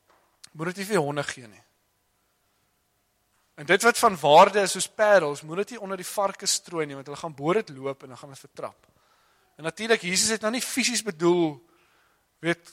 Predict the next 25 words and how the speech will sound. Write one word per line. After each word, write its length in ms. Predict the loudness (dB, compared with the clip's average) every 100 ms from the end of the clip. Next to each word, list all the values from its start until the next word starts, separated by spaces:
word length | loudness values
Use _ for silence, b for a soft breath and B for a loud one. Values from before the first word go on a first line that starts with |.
| -14
moet 140 | -8
nou 40 | -6
nie 260 | -4 -6 -6
die 120 | 2
nagmaalgoedjies 720 | 4 4 0 -6 -10 -12 -10
voor 160 | -8 -10
die 80 | -6
varke 360 | -2 -2 -4 -16
gooi 220 | -8 -8
nie 220 | -8 -10 -12
en, 320 | -14 -16 -18 -20 b b -12
of 80 | -2
die 80 |
honde 240 | 0 0 -4
gooi 240 | -2 -2
nie, 140 | 0 -2
en 80 |
moet 100 | -2
nou 80 | -2
nie 140 | -2 2
jou 120 | 2
ma 140 | 6 4
se 120 | 4 2
parels 380 | 6 6 6
gaan 80 | 0